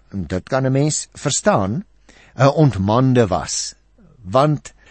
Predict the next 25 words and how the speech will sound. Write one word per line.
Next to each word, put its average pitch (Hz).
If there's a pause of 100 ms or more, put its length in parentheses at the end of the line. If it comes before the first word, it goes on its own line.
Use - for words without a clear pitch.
(120)
want 131
destyds, 214
luisteraars, 113
het 104
mense 127
gewoonlik 139
'n 139
ontmande 117
persoon 92 (1000)
oor 156
'n 110
harem 139
aangestel, 117 (240)
want 110
hy 120
was 123
natuurlik 120
onskadelik 123
vir 120
die 107
dames 107
wat 104
daar 101
geherberg 113
is. -